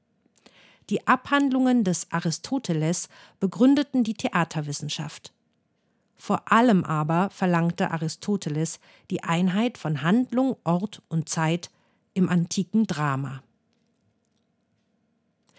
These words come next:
Mehr möchte ich an dieser Stelle gar nicht zur Geschichte des Theaters sagen, denn sie ist a. viel zu umfangreich und b.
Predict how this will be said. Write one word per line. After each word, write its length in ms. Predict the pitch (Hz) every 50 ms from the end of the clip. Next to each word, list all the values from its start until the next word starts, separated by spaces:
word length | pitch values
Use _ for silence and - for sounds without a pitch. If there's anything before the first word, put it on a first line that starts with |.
| - - - - _ _
Mehr 220 | 196 196 202 214
möchte 380 | 226 233 233 247 - - - -
ich 240 | - 247 - - -
an 120 | 208 202
dieser 280 | 185 208 202 202 190 185
Stelle 300 | - - 202 185 196 180
gar 280 | - 175 151 160 185
nicht 260 | 208 226 240 - -
zur 140 | - - 208
Geschichte 480 | 180 202 - - 202 208 - - 226 208
des 180 | 180 202 -
Theaters 540 | - - - - 190 196 - 208 208 - -
sagen, 460 | - 240 269 285 277 - 185 175 160 - - - - _ _ -
denn 160 | 196 196 190
sie 100 | 180 190
ist 220 | 165 175 - -
a. 180 | 170 170 226 320 - - _ _ _ _
viel 420 | - - - 269 269 277 277 247
zu 320 | - - - 190 202 180 - _
umfangreich 800 | - 170 175 170 - 156 143 139 139 135 131 135 135 131 - - - - - - _
und 240 | 170 170 156 - -
b. 240 | 190 208 247 311